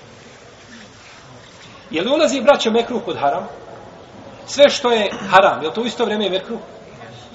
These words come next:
Sigurno. To je manji stepen. Sve što je, sve što je vađib,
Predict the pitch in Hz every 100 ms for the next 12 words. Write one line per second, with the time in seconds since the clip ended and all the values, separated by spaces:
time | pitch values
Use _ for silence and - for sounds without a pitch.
0 | - - - - 135 - - - - -
1 | - 240 262 311 277 - 240 - 156 -
2 | - - - - 247 - 233 220 220 -
3 | - - - - 294 - 262 247 202 202
4 | 214 214 185